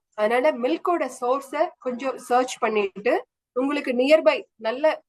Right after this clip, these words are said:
மில்க் கிடைக்கும் அப்படின்னம்னா, பால்காரர் கொண்டாந்து கொடுப்பாரு அப்படின்னா, if possible, நீங்க சாப்பிடக்கூடிய உணவு எங்க இருந்து வருது, சோர்ஸ் ஆகுதுங்கிறத, if possible, நியர்பைல இருக்குது அப்படின்னம்னா, போய் நீங்க பாத்துட்டு வாங்க.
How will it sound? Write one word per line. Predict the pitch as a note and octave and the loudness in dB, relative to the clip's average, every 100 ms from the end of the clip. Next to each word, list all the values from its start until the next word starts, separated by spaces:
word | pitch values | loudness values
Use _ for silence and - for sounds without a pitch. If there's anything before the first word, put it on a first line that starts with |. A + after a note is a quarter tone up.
| - | -8
மில்க் | A#3 C#4 - _ | -6 -6 -10 _
கிடைக்கும் | A3+ A#3+ A#3 C#4 | 0 0 0 0
அப்படின்னம்னா, | A#3+ G#3+ G3 F#3+ A#3+ F#4 - _ _ B3 | 2 2 4 6 6 4 -2 _ _ 4
பால்காரர் | B3+ C#4+ C4 | 4 2 0
கொண்டாந்து | B3 A3+ A#3+ | -2 -6 -6
கொடுப்பாரு | B3 B3 C4 B3 | -6 0 4 4
அப்படின்னா, | G3+ B3+ | 2 0
if | D#4+ D4 - | 0 0 4
possible, | C#4 C#4 E4+ F#4 | 6 4 0 0
நீங்க | C#4+ C#4 | -2 -4
சாப்பிடக்கூடிய | B3 C#4 - F4 E4+ D4+ | 2 2 2 -4 -4 -4
உணவு | C4 B3+ D#4 | -2 -2 -4
எங்க | A#3+ C#4 E4+ | -4 0 4
இருந்து | G4+ F#4 | 4 4
வருது, | C4+ B3 B3 | 2 -2 -4
சோர்ஸ் | B3 C#4+ F#4 F#4 | -2 0 2 2
ஆகுதுங்கிறத, | C#4 C4 C4+ A#3 A3+ F4 - _ _ _ | 0 0 -6 -6 -2 -2 -2 _ _ _
if | A#3 - | -16 0
possible, | B3+ D4 - D4+ C#4+ G#3 - _ _ _ _ | 2 2 2 2 2 -2 -10 _ _ _ _
நியர்பைல | B3 D4+ E4+ D#4 | 0 2 4 4
இருக்குது | A#3+ A#3 B3 | 2 -2 -4
அப்படின்னம்னா, | A3+ G#3+ G#3+ D#4 | -4 -4 -4 -4
போய் | F#4+ C4+ | -2 -2
நீங்க | D#4+ C#4+ A3+ | 0 -2 -2
பாத்துட்டு | A#3 C4 - | 0 0 0
வாங்க. | A#3 F#3 F3+ | -4 -4 -6